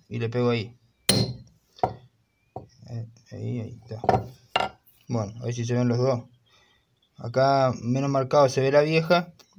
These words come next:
y acá la marca nueva. En sí queda tipo como el, el logo de la tarjeta esa tan conocida. La que <laughs> para eso existe.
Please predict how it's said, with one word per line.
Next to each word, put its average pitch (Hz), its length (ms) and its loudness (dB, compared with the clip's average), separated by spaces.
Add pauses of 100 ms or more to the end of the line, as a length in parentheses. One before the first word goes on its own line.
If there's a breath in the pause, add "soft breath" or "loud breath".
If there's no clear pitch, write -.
(160)
y 120 180 0
acá 135 480 0 (960)
la 120 160 -2
marca 120 320 0
nueva. 92 320 -8 (1080 loud breath)
En 127 120 0
sí 185 200 6
queda 175 240 6
tipo 170 260 4
como 135 320 4
el, 120 280 4
el 120 240 2
logo 143 280 4
de 120 220 4
la 113 100 2
tarjeta 117 540 0
esa 117 160 -4
tan 117 160 -2
conocida. 113 580 0 (1000 soft breath)
La 110 220 -6
que 104 380 -6 (400 loud breath)
<laughs> - 400 -20
para 120 280 2
eso 131 200 0
existe. 117 640 -2